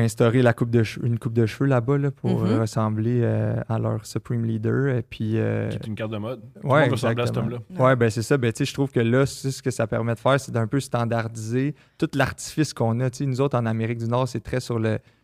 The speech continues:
Speaker 1: de quoi t'as l'air puis qu'est-ce que tu portes,
Speaker 3: Mhm.
Speaker 2: Mhm.
Speaker 1: au lieu de comment tu te comportes, tu sais.
Speaker 2: Mhm.
Speaker 1: Euh,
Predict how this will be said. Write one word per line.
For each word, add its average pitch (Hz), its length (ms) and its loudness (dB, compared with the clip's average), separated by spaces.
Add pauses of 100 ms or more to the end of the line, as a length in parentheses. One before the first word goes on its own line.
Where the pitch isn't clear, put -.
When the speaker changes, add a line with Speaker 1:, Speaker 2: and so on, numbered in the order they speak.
(120)
Speaker 1:
de 113 120 2
quoi 123 240 4
t'as 117 200 6
l'air 123 300 6
puis - 140 -10
qu'est-ce - 260 0
que - 60 -18
tu - 80 -14 (100)
portes, - 460 0
Speaker 3:
Mhm. 120 80 -6 (140)
Speaker 2:
Mhm. 180 160 -2
Speaker 1:
au 120 100 6
lieu 127 180 6
de 110 600 4
comment 117 260 0
tu - 140 -12
te - 80 -20
comportes, - 680 -2 (120)
tu 160 100 -8
sais. 139 140 -4
Speaker 2:
Mhm. 190 200 -2 (380)
Speaker 1:
Euh, 113 560 2